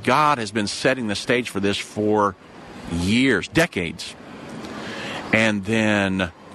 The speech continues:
God reveals my father-in-law, Irvin Baxter, the, uh, interpretation of these prophecies back in the, uh, early sixties, and all these years we've been teaching that this is going to happen, and then now here we are. God has miraculously set the stage for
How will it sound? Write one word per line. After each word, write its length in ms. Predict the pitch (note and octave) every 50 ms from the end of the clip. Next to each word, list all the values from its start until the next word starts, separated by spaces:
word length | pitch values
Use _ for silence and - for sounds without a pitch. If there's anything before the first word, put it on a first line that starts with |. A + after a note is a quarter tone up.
| F2+ F#2
God 320 | C3+ C3+ C#3 C#3 C3+ B2
reveals 460 | A#2+ A2+ G#2+ A#2 C3+ C#3+ C3+ A2+ G#2+
my 140 | A#2 G#2+ G#2
father-in-law, 540 | - - B2+ C3+ C3+ B2+ B2 A#2+ A#2+ A#2 G#2
Irvin 240 | A#2 B2 A#2+ C3 A#2+
Baxter, 420 | G#2+ A2 A2 G#2+ - - A#2 G#2+
the, 420 | F#2+ G2 G2 F#2+ F2+ F2+ F2 E2 D#2+ - - - - - - - - - - - - - -
uh, 180 | G#2+ G2+ G2 -
interpretation 640 | A#2 A2+ - C#3+ A#2 C3+ B2 A2+ C3 B2 - - A2+
of 60 | G2+
these 120 | G2 F#2 F2+
prophecies 720 | - - - D3+ D#3 D3 - A2+ G#2 - C3 B2+ A#2+ G#2+
back 340 | A2 G#2+ A2 G#2 G2 - -
in 200 | G#2 G2 F#2 F2+
the, 320 | F2+ F2 E2+ E2 D#2+ D#2 - - - - - - - -
uh, 140 | - - - -
early 320 | - C#3 A#2+ A2 G2+ G2+ F#2+
sixties, 880 | - - - - E3+ D3 - - - D3 C#3+ C3+ C3 B2+ A#2+ A2 - -
and 240 | - G#2+ G2 F#2 - - -
all 340 | - - F#3 F3+ E3+ E3 D3+
these 300 | B2+ C3 B2 A2+ G2+ G2+
years 240 | A2+ G#2+ G#2 F2 G2
we've 100 | G#2 G#2
been 140 | G#2 G#2 G2
teaching 440 | - - D3+ C#3+ - - G#2+ G2
that 120 | F#2+ F#2+ -
this 220 | - C3 - -
is 60 | G#2
going 200 | G2 A#2 B2 A2+
to 60 | G#2 F#2+
happen, 340 | - A2 A2+ - - G#2
and 240 | G#2 - - G#2+ A2
then 160 | A2 G#2 G#2
now 240 | G2+ A#2 C3+ C3 A#2+
here 160 | F#2 G#2 G#2
we 160 | F#2+ G2 G2 F#2
are. 280 | F2+ F2+ F2+ F2+ E2+ - - - - - - - - - G#2+
God 180 | G2 B2 A#2+ A2+
has 160 | A2 G2+ G#2
miraculously 640 | G#2+ G#2 A2 B2 C3+ C3+ - F#2+ F#2+ F#2 - - G2+
set 380 | - - - - D3 B2+ -
the 80 | - A#2
stage 420 | - - - B2 A2+ A2 G#2 -
for 120 | - A2+